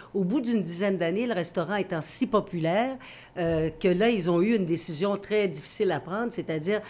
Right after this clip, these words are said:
est-ce qu'on engage des employés ou est-ce que mon père laisse son, le métier qu'il adore ? Lui, il était ébéniste et menuisier. Et finalement, ben, c'est, c'est, c'est, c'est, mon père a décidé de travailler avec ma mère. Mais dès lors, il est, il est devenu un homme,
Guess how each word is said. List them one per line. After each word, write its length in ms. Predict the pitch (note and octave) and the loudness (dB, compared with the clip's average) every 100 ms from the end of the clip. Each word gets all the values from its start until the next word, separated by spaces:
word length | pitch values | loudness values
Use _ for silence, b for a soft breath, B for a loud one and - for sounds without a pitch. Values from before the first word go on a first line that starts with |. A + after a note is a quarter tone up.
| B B | B B
est-ce 180 | F3 | -2
qu'on 160 | - G3 | 2 4
engage 380 | G3 F#3 A3 F#3+ | 4 4 2 4
des 180 | F3 F3 | 0 0
employés 580 | E3 F3 D#3 F#3 C#4 C#4+ B B | -2 0 0 0 -2 -4 B B
ou 100 | F#3+ | 0
est-ce 120 | G3+ | 0
que 80 | - | 0
mon 220 | F3+ F3 | 0 0
père 340 | F3 G#3+ G#3+ E3 | 0 0 0 -2
laisse 460 | F3+ G3 A3 - - B B | -2 2 2 0 -4 B B
son, 460 | - - G3 E3 E3 D#3+ - | 0 4 4 4 0 -4 -4
le 160 | F3 F#3 | 2 4
métier 340 | F#3 F3+ A3+ | 6 4 0
qu'il 180 | G#3+ E3+ | 0 -2
adore ? 360 | D#3 F3 A3+ G3 | 0 2 2 2
Lui, 200 | D#3+ F#3+ | 0 2
il 80 | E3 | 2
était 240 | - F3 | 2 0
ébéniste 680 | D#3+ E3 F3 G3 A#3 - - B B | 2 2 2 2 0 -2 -6 B B
et 100 | G#3+ | 2
menuisier. 760 | G#3 F#3 F3 D#3+ C#3+ D#3 A3+ C#4+ B B B B | 4 6 4 0 -2 -2 -2 -4 B B B B
Et 100 | F3+ | 2
finalement, 540 | F3+ F#3 E3+ E3 G3+ | 2 2 4 4 0
ben, 500 | A3 D#3+ D3+ D3+ D3 | 0 0 0 0 -2
c'est, 380 | C#3+ D#3+ D#3 D3 | -2 -2 0 0
c'est, 300 | C3 - - | -4 -6 -6
c'est, 340 | C3+ - D#3 C#3+ B B - D#3 | -6 -4 -2 -4 B B -10 -6
c'est, 180 | - - | -4 0
mon 200 | F3 D#3+ | 0 2
père 200 | G#3+ F3+ | 4 4
a 60 | |
décidé 400 | D#3+ D#3 - D#3+ | 2 0 0 -2
de 80 | F#3 | -2
travailler 360 | D#3 D#3+ D#3 F#3+ | 0 0 0 0
avec 200 | D#3 D#3 | -2 -2
ma 160 | D3+ | -2
mère. 340 | D3 D3+ C#3+ C3+ B B B B - | -2 -2 -4 -8 B B B B -4
Mais 160 | E3+ F3 | 2 4
dès 280 | C#3+ A3 G#3+ | 6 6 6
lors, 360 | F#3+ B3 B3+ D#3 | 4 2 0 -2
il 160 | D#3 | -2
est, 100 | E3+ | -2
il 160 | F3+ E3+ | -2 -4
est 60 | |
devenu 340 | E3 F3+ D#3 G#3+ | 0 0 0 0
un 140 | F#3+ | 0
homme, 260 | F3 F3 D#3 | 0 -2 -4